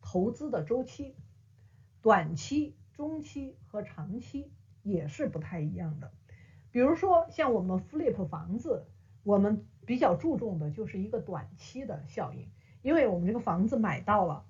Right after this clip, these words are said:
然后卖出就实现利润了，将来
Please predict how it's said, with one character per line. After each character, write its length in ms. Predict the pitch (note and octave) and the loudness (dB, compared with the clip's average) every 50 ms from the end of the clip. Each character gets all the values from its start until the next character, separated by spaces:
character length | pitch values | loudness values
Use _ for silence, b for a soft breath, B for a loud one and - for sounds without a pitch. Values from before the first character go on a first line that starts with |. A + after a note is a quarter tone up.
| - - | -16 -8
然 180 | - F#3 F#3+ F#3 | -6 -4 -4 -2
后 160 | - C4+ A3+ | -2 0 0
卖 280 | G#3+ A#3+ C#4+ G3+ D#3+ | 0 0 -2 -2 -4
出 340 | E3 - - B3+ B3+ C4+ - - - - | -6 -8 -10 -10 -10 -10 -12 -16 -10 -2
就 140 | - A#3 | 0 0
实 240 | F3 - - F3+ F#3+ | 0 0 0 0 0
现 280 | F#3+ - A#3+ G#3+ G#3 B3 | 4 4 4 4 4 2
利 100 | D4 C#4 | 2 2
润 300 | G#3 F3+ E3+ - D3 D3+ | 2 0 0 0 -2 -2
了， 160 | D3+ - B B B B B B B | -4 -4 B B B B B B B
将 240 | - D#4+ D#4+ E4+ F4 | 0 0 0 2 2
来 400 | D4 F#3 D3+ D3 E3+ G#3 A#3 - | 0 0 0 2 0 0 -2 -4